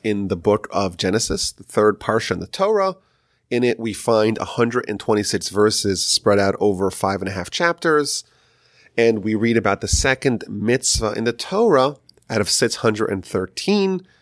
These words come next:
And in fact, in the whole book of Genesis, as we mentioned earlier, there's only three mitzvahs. The rest of the mitzvahs come in the later books. The subject of this week's parsha is Abraham. And even though we met him at the end of last week's parsha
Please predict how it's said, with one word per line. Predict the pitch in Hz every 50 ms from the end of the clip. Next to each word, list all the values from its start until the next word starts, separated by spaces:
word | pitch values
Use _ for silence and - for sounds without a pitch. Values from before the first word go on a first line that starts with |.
| _ _ _ _ _ -
And | - 101 104
in | 104 101
fact, | 98 - 107 107 107 -
in | - 95
the | 98 92
whole | 98 104
book | 98 101 98 -
of | 95
Genesis, | 87 107 104 107 - - 101 95 -
as | - 101 92 101
we | 95
mentioned | 98 98 92 - 110 -
earlier, | 92 151 151 143 139 127 110 104 104 104
there's | 98 95 90
only | 104 104 107 101 98
three | - - - 98 104 101 101
mitzvahs. | 98 98 101 - - - 92 92 87 - -
The | 90 87
rest | 95 95 95 - -
of | 98
the | 95 98
mitzvahs | - - 87 - -
come | - - 107 101 98 98
in | - - 98
the | 98 87
later | 90 101 104 101 98 95 92 - - _ _ _ _ _ _ -
books. | - 113 90 - - - - - - _ _ _ _ _ -
The | 107 110
subject | - - 165 160 151 156 147 151 - - - _ _ _ _ _ _
of | 101 107 107 92 - - _ -
this | 98 110 123 120 - -
week's | 123 - -
parsha | - 170 185 180 - 143 127 - - _ _ _ _ _ _ _
is | - 113 104 - - -
Abraham. | 120 120 113 110 107 110 110 139 180 180 - _ _ _ _ _ _ _ _ _ -
And | 110 120
even | 127 120 139
though | 135 123
we | 117 120 113
met | 110 113 123 131 131
him | 123 131 120 110 104
at | 101 -
the | 104 104
end | 110 117 123 123 117
of | 104 90
last | 101 107 110 113 117 - -
week's | 117 - - -
parsha | - - 120 127 123 - - 107 95 98 107 107